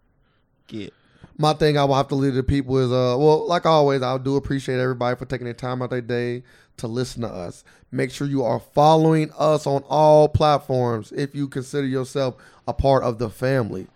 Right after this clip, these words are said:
Speaker 2: You can follow us on Facebook at The A fax five one three. You can follow us on Instagram and Twitter at The A fax. Make sure you are following. Make sure you are sharing. Make sure you are liking.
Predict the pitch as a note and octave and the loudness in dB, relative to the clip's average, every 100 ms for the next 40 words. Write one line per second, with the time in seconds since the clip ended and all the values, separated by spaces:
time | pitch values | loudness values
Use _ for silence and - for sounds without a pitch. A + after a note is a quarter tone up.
0 | _ _ _ C#3+ C#3 C3 C3 C3 B2+ A#2 | _ _ _ -4 -2 0 0 2 0 -2
1 | G#2+ - - D3 C3+ A#2+ A2+ - - A#2 | -6 -6 -2 -2 -2 -6 -8 -8 -8 -8
2 | - _ _ _ _ _ _ _ _ _ | -10 _ _ _ _ _ _ _ _ _
3 | _ _ _ A#2+ C3 C3+ D3+ - A#2 G#2 | _ _ _ -4 -2 0 -2 0 -2 -4
4 | - B2+ A#2+ A#2 A2+ C#3+ C3+ A#2+ G2+ A2+ | -4 -2 0 -2 -4 -2 0 0 -4 -10
5 | C3 - B2+ B2+ A#2 A2+ D3+ D3 C#3 D3 | -8 -2 0 0 -4 -8 -8 -8 -6 -2
6 | D3 C#3+ C#3+ B2+ B2+ C#3+ C#3 C3+ A#2+ B2 | -2 -2 -6 -10 -8 -2 0 0 -2 -4
7 | B2 A#2 C3 - B2 A2 - - - - | -4 -6 -6 -4 -6 -6 -10 -10 -12 -20
8 | _ _ _ C3 B2+ - C3 B2 A2+ G#2+ | _ _ _ -6 -4 -4 -4 -2 -2 -2
9 | C#3+ C#3+ D3 D3 D3 B2 A2+ B2+ B2 A#2 | 0 2 2 0 -2 -6 -10 -10 -6 -6
10 | A2+ - C#3 C#3+ C#3+ C3 B2+ B2+ A#2 G#2+ | -8 -6 -4 -2 -4 -6 -10 -10 -10 -8
11 | A2 B2 A2 G#2 | -4 -4 -6 -12